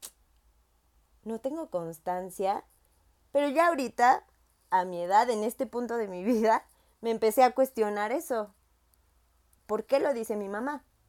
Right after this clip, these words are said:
¿Por qué está diciendo que no tengo constancia? Entonces, yo recuerdo que de niña era un constante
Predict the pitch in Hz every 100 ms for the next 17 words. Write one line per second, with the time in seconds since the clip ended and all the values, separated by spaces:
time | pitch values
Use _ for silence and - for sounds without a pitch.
0 | _ _ _ _ _ 226 226 - 294 311
1 | 285 254 233 220 214 185 170 180 180 175
2 | 202 220 - 302 277 208 196 _ _ _
3 | _ _ _ 214 202 - 226 226 - 226
4 | 220 226 - _ _ _ - 185 185 190
5 | 220 247 294 285 233 202 - - 202 190
6 | 196 202 208 190 208 - - 226 240 233
7 | 226 220 233 220 220 - 226 220 208 202
8 | 226